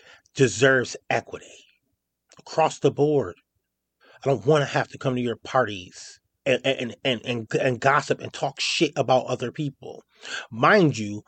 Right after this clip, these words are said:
we're in the middle of this discussion about a group leader from, <laughs> uh, one of these organizations misgendering a non-binary white person, but when it happened at Britain's group,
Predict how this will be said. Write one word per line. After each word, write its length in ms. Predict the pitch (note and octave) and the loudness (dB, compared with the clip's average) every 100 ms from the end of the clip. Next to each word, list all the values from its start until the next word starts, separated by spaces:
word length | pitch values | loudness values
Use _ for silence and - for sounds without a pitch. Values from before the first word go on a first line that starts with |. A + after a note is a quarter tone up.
| - - | -20 4
we're 100 | D3+ | 6
in 80 | D3+ | 6
the 80 | C#3 | 6
middle 260 | E3 D#3+ | 6 8
of 120 | D3 | 6
this 340 | B2+ B2+ - - C#3+ | 2 -6 -8 -14 -2
discussion 560 | C3 - E3+ F3+ C3+ | -2 4 4 4 0
about 400 | A#2 A#2 A2 G#2+ - _ _ _ _ _ - | 0 0 0 0 -6 _ _ _ _ _ -2
a 120 | C3+ | 0
group 340 | A2+ D3+ A3 | 4 4 4
leader 460 | D3 C#3 B2 A#2+ A2+ | 4 4 4 0 -2
from, 480 | - - B2+ A2+ A2+ _ _ _ - | -2 4 4 4 -2 _ _ _ -4
<laughs> 760 | A#2 E3+ A2+ - - - _ | 0 0 0 -12 -20 -20 _
uh, 220 | B2 A#2+ | 0 2
one 180 | A2+ D3+ | 4 6
of 80 | D3+ | 6
these 140 | D3 | 4
organizations 720 | B2 C#3 C3+ B2+ C#3 - B2+ C3 | 2 2 4 4 4 4 -2 2
misgendering 840 | D3+ E3+ C3 D3+ F3 D#3 C#3+ C3 B2 | 2 2 2 2 4 4 4 2 -2
a 60 | |
non-binary 800 | A#2+ A#2+ D3 E3 C#3+ D3 C#3 C3+ | -2 2 4 4 4 4 4 2
white 300 | B2 D#3 E3 | 4 2 2
person, 320 | - A2+ A#2+ | 0 -2 -2
but 120 | A2+ A2+ | -2 -2
when 180 | A#2+ | -2
it 120 | A#2 A2 | -4 -2
happened 500 | F3 E3 B2 G#2+ G#2 | 0 2 0 -6 -8
at 240 | - C3 A2+ | 0 0 2
Britain's 460 | C3+ A3+ C4 C3+ | 6 6 6 -2
group, 400 | G#2+ A#2+ A2 A2 | 0 0 0 -2